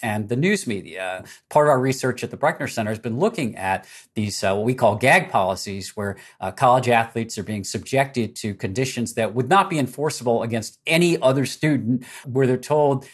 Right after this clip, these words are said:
you have to clear any interaction with the news media, with the athletic department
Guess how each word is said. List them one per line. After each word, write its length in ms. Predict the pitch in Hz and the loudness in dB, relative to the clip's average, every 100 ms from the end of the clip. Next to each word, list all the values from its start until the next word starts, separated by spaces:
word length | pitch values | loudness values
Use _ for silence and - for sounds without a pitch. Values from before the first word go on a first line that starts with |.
| - - | -12 2
you 100 | 135 | 2
have 100 | 135 | 2
to 80 | |
clear 520 | 135 - 147 139 135 135 | -4 -2 2 2 2 0
any 240 | 156 175 | 2 2
interaction 520 | 175 151 135 131 - 123 | 4 6 6 4 -2 -4
with 120 | 120 | -2
the 80 | 110 | 0
news 320 | 123 127 123 | 0 0 0
media, 480 | 107 104 104 104 101 | -2 0 4 4 4
with 240 | 127 135 | 2 2
the 100 | 143 | 2
athletic 380 | 120 127 117 117 | 2 2 0 -2
department 560 | - 107 101 101 101 | -2 0 0 -4 -10